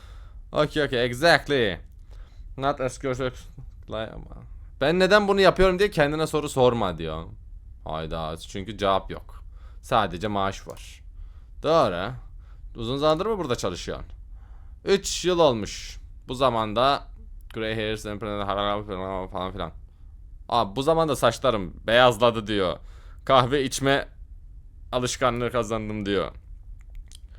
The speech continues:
Colleagues. İş arkadaşların nasıl, normal mi? John is reliable. John iyi herhalde. Çok konuşmaz. Hep yardım eder. Okey, okey. Ne, Natasha? Hayda.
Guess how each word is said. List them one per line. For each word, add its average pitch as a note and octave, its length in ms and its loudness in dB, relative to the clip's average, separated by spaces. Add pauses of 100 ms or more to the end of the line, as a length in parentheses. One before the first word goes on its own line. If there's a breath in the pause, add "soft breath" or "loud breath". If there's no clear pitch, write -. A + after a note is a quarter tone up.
(280 soft breath)
Colleagues. G2+ 580 -4 (180)
İş - 180 -2
arkadaşların C3+ 600 2
nasıl, A2 280 -4
normal A2 420 0
mi? B2 260 -6 (1400 soft breath)
John G3 320 -2
is F#3 100 -6
reliable. C3 680 0 (140)
John C#3 280 -4
iyi C3+ 260 -4
herhalde. D#2 500 -6
Çok - 200 -8
konuşmaz. G2+ 960 -6
Hep A#2+ 200 -6
yardım F2 380 -4
eder. G2+ 920 -4 (760 soft breath)
Okey, D#2 500 -10 (140)
okey. G1+ 1400 -14 (160)
Ne, F2+ 320 -8
Natasha? B2+ 560 0
Hayda. F2+ 300 -2